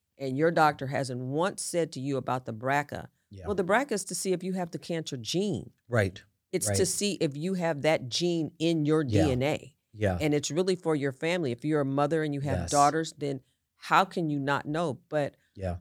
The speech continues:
Speaker 1: I've talked to some survivors and some treating people in
Speaker 2: They
Speaker 1: treatment
Speaker 2: weren't aware.
Speaker 1: that don't
Speaker 2: And,
Speaker 1: know.
Speaker 2: and sadly,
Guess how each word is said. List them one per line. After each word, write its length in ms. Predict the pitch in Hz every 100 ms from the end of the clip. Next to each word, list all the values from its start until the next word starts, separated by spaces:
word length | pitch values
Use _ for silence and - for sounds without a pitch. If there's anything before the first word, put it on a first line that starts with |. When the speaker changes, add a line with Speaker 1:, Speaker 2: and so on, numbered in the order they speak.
| _ _
Speaker 1:
I've 200 | 139 190
talked 360 | 202 185 185 -
to 100 | 180
some 420 | 175 180 170 165
survivors 800 | - 180 147 156 165 170 175 165
and 160 | 165 160
some 220 | - 156
treating 380 | - 170 175 -
people 300 | - 165 165
in 40 |
Speaker 2:
They 120 | 117 113
Speaker 1:
treatment 160 | 107
Speaker 2:
weren't 140 | 113 117
aware. 520 | 104 113 117 120 117 -
Speaker 1:
that 180 | 170 139
don't 200 | 165 170
Speaker 2:
And, 340 | 113 110 107 -
Speaker 1:
know. 80 |
Speaker 2:
and 160 | 107 104
sadly, 880 | - - 104 117 139 135 135 135